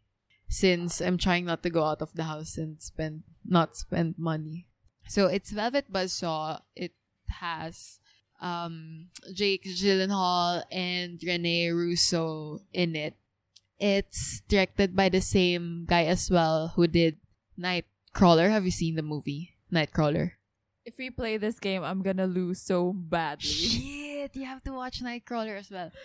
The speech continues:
Speaker 1: So anyway.
Speaker 2: I play this with everyone. "Have you seen this movie?" And I'm like, "Nope. Nope.
Speaker 1: <laughs>
Speaker 2: Mm, no, mm, no."
Speaker 1: Night-, Nightcrawler was a really, really, really good one. I think you'll be interested.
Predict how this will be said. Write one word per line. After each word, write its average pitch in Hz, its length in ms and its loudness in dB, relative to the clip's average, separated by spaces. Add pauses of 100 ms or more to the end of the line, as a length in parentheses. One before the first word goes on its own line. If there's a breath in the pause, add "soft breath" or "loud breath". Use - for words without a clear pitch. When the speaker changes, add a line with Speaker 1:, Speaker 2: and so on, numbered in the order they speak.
(160 loud breath)
Speaker 1:
So - 140 -6
anyway. 190 540 -2
Speaker 2:
I - 20 -8
play 262 220 0
this 247 180 -2
with 240 140 -2
everyone. 220 540 0
"Have 254 200 0
you 254 140 0
seen 269 260 -2
this 285 220 -2
movie?" 262 240 -2
And 240 80 2
I'm 226 100 0
like, 220 160 0
"Nope. 240 240 -2 (380)
Nope. 254 240 2
Speaker 1:
<laughs> 302 240 -4 (420)
Speaker 2:
Mm, 254 60 -2
no, 294 100 2 (140)
mm, 254 400 -4
no." 214 320 -4
Speaker 1:
Night-, 240 260 4
Nightcrawler 240 720 0
was 220 160 -6
a 196 80 2
really, 190 240 -2
really, 175 240 2
really 156 480 -2 (160)
good 170 180 4
one. 170 340 -2 (140)
I 190 140 4
think 196 320 -2
you'll 185 180 2
be 170 220 -4
interested. 165 720 -4